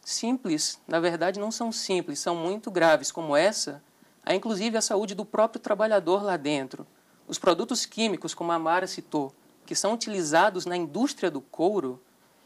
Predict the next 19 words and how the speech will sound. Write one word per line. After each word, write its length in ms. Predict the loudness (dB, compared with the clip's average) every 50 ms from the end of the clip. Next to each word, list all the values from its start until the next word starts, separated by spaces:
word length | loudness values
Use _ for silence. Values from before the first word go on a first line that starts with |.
| _ _ _ -4
eles 220 | -2 0 0 0
causam, 720 | 0 4 6 6 6 6 6 4 2 4 4 2 0 -2 -4
e 200 | -6 -4 -4 -2
isso 180 | -4 -2 -2 0
há 60 | 0
estudos 480 | -2 -2 -4 -4 -4 -2 -2 -4 -4
de 100 | -2 -2
universidades 560 | 0 0 0 0 -2 -2 2 4 4 4 4 0
como 240 | -6 -6 -4 -4
usp, 340 | -4 -4 -6 -8 -10 -14 -16 -16 -20 _ _ _ _ _ _
que 120 | -8 -8 -8
qualquer 460 | -8 -4 -2 -2 -2 2 4 4 4
um 100 | 4 4
de 100 | 0 2
nós 220 | 2 2 2 2
pode 200 | 2 0 0 0
pesquisar 460 | 0 -4 -4 -2 -4 -2 2 2 2
na 100 | 2 0
internet, 640 | -2 -4 -6 -6 -2 0 0 0 0 -2 -8 -14 -16